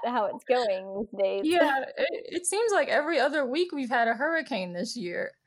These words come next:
Speaker 2: And I'm, I live here. I've been here for many years, like, fifteen years, and we've never had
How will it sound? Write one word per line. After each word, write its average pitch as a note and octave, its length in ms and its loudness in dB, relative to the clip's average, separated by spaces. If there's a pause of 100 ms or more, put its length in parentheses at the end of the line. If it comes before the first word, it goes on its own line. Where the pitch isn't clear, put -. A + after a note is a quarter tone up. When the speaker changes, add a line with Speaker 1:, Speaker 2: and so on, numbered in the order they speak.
(920)
Speaker 2:
And G3 200 -6 (180)
I'm, C#4+ 640 0 (420)
I G4 160 4
live D#4+ 400 0
here. F#3 340 0
I've A3+ 180 0
been C#4+ 160 -4
here C4 220 0
for F#3+ 480 -2 (140)
many A#3+ 360 0
years, - 220 -6
like, F3+ 120 -8
fifteen D#4+ 480 -2
years, B3+ 320 0
and G3 120 -4
we've A#3+ 140 -4
never G#3+ 400 0
had F3+ 380 -6